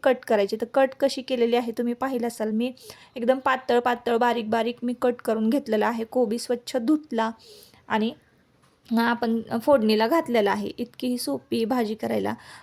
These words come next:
जिऱ्याचा सुद्धा मस्त असा स्वाद भाजीमध्ये उतरतो.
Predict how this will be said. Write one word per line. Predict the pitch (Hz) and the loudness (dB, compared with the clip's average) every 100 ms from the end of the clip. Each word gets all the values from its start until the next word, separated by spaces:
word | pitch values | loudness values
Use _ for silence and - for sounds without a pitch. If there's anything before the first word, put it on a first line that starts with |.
| - | -4
जिऱ्याचा | 226 277 285 294 302 | 0 4 4 2 0
सुद्धा | 302 294 220 240 | -2 -2 0 0
मस्त | 247 285 285 - | 0 -4 -8 -2
असा | 247 247 247 | -2 0 -4
स्वाद | - 240 226 214 | -2 -2 0 0
भाजीमध्ये | 254 208 233 240 226 - | -2 0 -2 2 0 0
उतरतो. | 247 254 226 - 214 | -2 -2 -2 0 -2